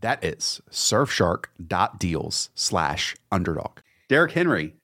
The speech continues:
is your running back fifteen at the Pittsburgh Steelers, Will Levis at quarterback.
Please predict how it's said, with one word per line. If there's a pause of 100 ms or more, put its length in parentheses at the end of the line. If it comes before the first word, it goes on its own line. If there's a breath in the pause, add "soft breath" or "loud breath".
(100)
is
your
running
back
fifteen
at
the
Pittsburgh
Steelers,
Will
Levis
at
quarterback.